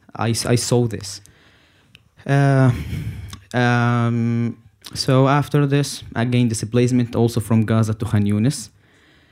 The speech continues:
That was the last station for me before the evacuation process happened from Gaza to Italy. Um, in a brief also, just the life in Gaza was only related about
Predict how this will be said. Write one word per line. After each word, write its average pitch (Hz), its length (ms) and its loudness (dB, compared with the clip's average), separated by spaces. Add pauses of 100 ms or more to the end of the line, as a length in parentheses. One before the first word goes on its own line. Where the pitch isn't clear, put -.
(160)
That 160 280 2
was 143 360 2
the 120 280 2
last 123 220 0
station 127 360 0
for 120 220 -2
me 117 160 2
before 113 300 -2
the 104 120 -4
evacuation 104 600 -4
process 101 540 -6 (540)
happened 104 540 -2 (180)
from 104 240 -2
Gaza 104 300 -2
to 104 520 -4
Italy. 120 500 0 (1040)
Um, 131 960 2 (140)
in 180 100 4
a 190 60 4
brief 185 260 2
also, 190 440 2
just 156 420 -4
the 143 100 0
life 151 460 0 (100)
in 120 280 0
Gaza 151 420 2
was 131 560 0 (220)
only 143 280 2
related 127 480 0
about 107 520 -4